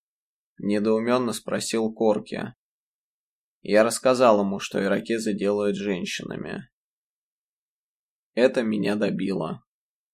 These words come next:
Теперь все попытки были бесполезны. Абсолютно ничего. И снова, и снова. Я уже лежал на ней, сбросив и джинсы, и трусы.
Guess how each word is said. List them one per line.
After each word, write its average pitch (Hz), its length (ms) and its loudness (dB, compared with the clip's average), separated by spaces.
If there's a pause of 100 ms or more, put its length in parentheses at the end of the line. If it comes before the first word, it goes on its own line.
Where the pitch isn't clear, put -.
(320)
Теперь 123 320 4
все 123 200 0
попытки 123 520 0
были 107 280 0
бесполезны. 104 960 0 (640)
Абсолютно 120 640 2
ничего. 110 760 0 (500)
И 90 100 -8
снова, 117 800 4
и 104 100 -6
снова. 117 840 0 (1200)
Я 110 200 6
уже 123 200 4
лежал 131 460 6
на 104 140 4
ней, 127 420 0
сбросив 110 640 -2
и 113 60 0
джинсы, 110 520 -2
и 101 60 -6
трусы. 107 640 -4